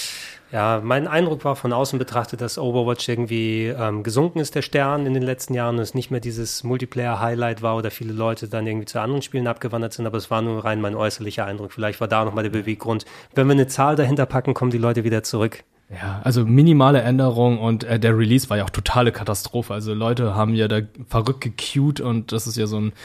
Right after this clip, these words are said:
Speaker 2: so ein Blizzard-Ding, was, äh, man ja so kennt, ne? Nicht zum Launch oder zum Release Spiele von Blizzard
Speaker 1: Nee,
Speaker 2: spielen, weil
Speaker 1: bloß
Speaker 2: das
Speaker 1: nicht.
Speaker 2: funktioniert halt überhaupt nicht.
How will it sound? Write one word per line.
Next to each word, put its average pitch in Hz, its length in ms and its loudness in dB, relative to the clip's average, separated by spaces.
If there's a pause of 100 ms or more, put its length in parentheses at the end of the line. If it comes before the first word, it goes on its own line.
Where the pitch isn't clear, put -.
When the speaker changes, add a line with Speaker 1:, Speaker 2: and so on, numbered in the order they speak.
(220)
Speaker 2:
so - 100 -4
ein 107 80 0
Blizzard-Ding, 110 580 2
was, 104 280 -4
äh, 95 240 -2 (180)
man 101 160 -4
ja 98 120 -2
so 98 140 -6
kennt, - 280 -12
ne? 104 200 -2
Nicht 113 200 -2
zum 113 320 -2
Launch 117 500 0
oder 104 160 -4
zum 110 200 -2
Release 104 480 0 (420)
Spiele 110 360 -2
von 98 180 -2
Blizzard 104 360 2
Speaker 1:
Nee, 127 180 6
Speaker 2:
spielen, 104 200 2
weil 92 200 -4
Speaker 1:
bloß 113 240 4
Speaker 2:
das 107 80 2
Speaker 1:
nicht. 107 160 0
Speaker 2:
funktioniert 110 360 0
halt 110 140 -2
überhaupt 107 340 -2
nicht. 107 220 -4